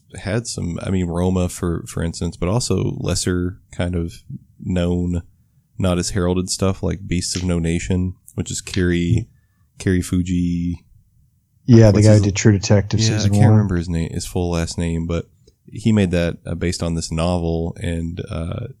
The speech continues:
Speaker 1: it's an incredibly good film, um,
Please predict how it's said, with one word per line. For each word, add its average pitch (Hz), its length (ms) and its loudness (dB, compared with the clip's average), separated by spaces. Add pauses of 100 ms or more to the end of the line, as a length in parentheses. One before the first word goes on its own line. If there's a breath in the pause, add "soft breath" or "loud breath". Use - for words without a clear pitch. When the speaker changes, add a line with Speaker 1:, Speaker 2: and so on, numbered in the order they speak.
Speaker 1:
it's - 420 -10
an 90 140 -6
incredibly 90 600 -2
good 92 360 -4 (140)
film, 87 460 -2 (600)
um, 98 540 -4